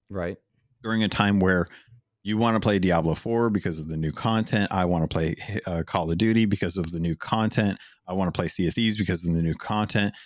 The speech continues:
Speaker 2: We still haven't even gotten to touch Firefight. I've been barely tipping my toe into Fortnite with you
Speaker 1: Mm-hmm.
Speaker 2: guys. It's just, it, there's so
Speaker 1: I've
Speaker 2: much
Speaker 1: t-, I haven't touched Fortnite either.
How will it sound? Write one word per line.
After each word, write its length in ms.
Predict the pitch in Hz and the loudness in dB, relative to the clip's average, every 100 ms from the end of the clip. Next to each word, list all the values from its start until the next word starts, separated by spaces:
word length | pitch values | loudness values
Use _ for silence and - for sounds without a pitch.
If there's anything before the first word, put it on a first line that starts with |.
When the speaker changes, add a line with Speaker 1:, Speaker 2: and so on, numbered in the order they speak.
| - _ | -20 _
Speaker 2:
We 60 | - | -14
still 200 | - - | -2 0
haven't 280 | - 110 110 | 2 4 4
even 120 | 104 | 4
gotten 180 | 98 95 | 4 4
to 60 | 92 | 2
touch 240 | 101 90 | 0 -2
Firefight. 840 | - - 104 117 110 117 113 113 - - _ - | -6 -6 0 0 0 0 0 0 -4 -18 _ -16
I've 100 | 90 | -4
been 240 | 98 90 - | -2 -2 -2
barely 320 | 104 107 107 | 0 2 2
tipping 260 | 98 107 110 | 2 0 2
my 140 | 98 | 2
toe 220 | 92 107 | 2 2
into 120 | 101 | 2
Fortnite 640 | 87 - 107 - 113 117 120 _ _ | 0 -2 -4 -2 0 0 -2 _ _
with 160 | 95 92 | -6 -4
you 60 | |
Speaker 1:
Mm-hmm. 220 | 95 107 110 | 0 2 2
Speaker 2:
guys. 120 | 110 | 2
It's 160 | 92 | -2
just, 260 | - 87 - | -2 -4 -6
it, 140 | 123 - | -12 -6
there's 180 | 101 92 | -4 -4
so 300 | - - 120 | -2 2 4
Speaker 1:
I've 60 | |
Speaker 2:
much 260 | 120 113 147 | 4 4 2
Speaker 1:
t-, 80 | 117 | -2
I 40 | - | -6
haven't 160 | 90 | -10
touched 220 | 73 - | -12 -14
Fortnite 280 | - 58 80 | -14 -10 -6
either. 440 | 87 131 113 80 | -2 -2 -2 -6